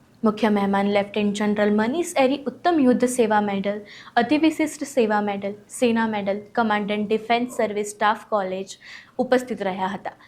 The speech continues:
આ પ્રસંગે વેલિંગ્ટન સ્થિત ડિફેન્સ સર્વિસ સ્ટાફ કોલેજ અને ડિફેન્સ સર્વિસના ટેકનિકલ સ્ટાફ કોર્સના વિદ્યાર્થી અધિકારીઓ, નેપાળ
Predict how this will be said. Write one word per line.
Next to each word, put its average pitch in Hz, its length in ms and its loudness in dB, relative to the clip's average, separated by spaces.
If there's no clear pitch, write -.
આ 214 80 2
પ્રસંગે 220 400 0
વેલિંગ્ટન 285 600 0
સ્થિત 247 500 0
ડિફેન્સ 220 440 0
સર્વિસ 226 340 0
સ્ટાફ 226 280 0
કોલેજ 233 520 -4
અને 226 140 0
ડિફેન્સ 220 480 -2
સર્વિસના 208 460 -2
ટેકનિકલ 269 500 0
સ્ટાફ 214 500 0
કોર્સના 208 420 -4
વિદ્યાર્થી 208 540 -2
અધિકારીઓ, 226 720 0
નેપાળ 233 360 4